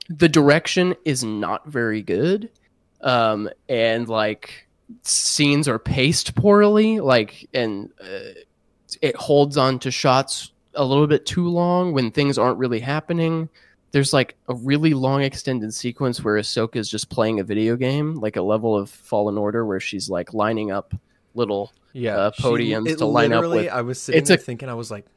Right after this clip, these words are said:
Speaker 2: "She solves a video
Speaker 1: Yeah.
Speaker 2: game puzzle." <laughs>
Speaker 1: It's a puzzle. But, like, that's, there's something in it that feels so George Lucas about it,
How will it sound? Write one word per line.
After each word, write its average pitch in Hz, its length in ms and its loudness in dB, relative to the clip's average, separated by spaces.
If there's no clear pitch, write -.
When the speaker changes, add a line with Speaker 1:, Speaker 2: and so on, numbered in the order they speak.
Speaker 2:
"She 98 560 -14
solves 120 540 -10
a 127 80 -6
video 123 540 -8
Speaker 1:
Yeah. 127 220 6
Speaker 2:
game 98 100 -8
puzzle." 98 680 -8
<laughs> - 140 -20
Speaker 1:
It's 151 220 0
a - 20 -6
puzzle. 135 460 0
But, 180 220 4
like, 185 280 0
that's, 175 500 0
there's 160 240 0
something 180 480 0
in 139 160 -2
it 170 200 -4
that 110 180 -2
feels 131 840 -4
so 117 640 0
George 117 380 -4
Lucas 117 380 -4
about 151 300 0
it, - 280 -6